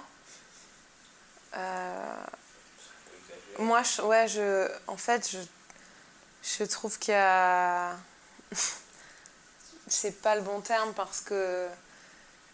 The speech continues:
mais on a souvent entendu ça, mais on n'a jamais prétendu ça, nous.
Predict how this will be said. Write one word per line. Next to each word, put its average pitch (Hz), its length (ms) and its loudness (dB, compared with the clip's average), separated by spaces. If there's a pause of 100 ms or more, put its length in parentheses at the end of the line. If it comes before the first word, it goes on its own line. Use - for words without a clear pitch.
(160)
mais 220 160 4
on 220 80 4
a 220 80 4
souvent 247 320 0
entendu 226 340 -2
ça, 254 260 4
mais 190 540 -2 (100)
on 196 40 -4
n'a 208 140 0
jamais 233 340 2
prétendu 220 760 -4
ça, 185 320 -6 (380)
nous. 190 240 -8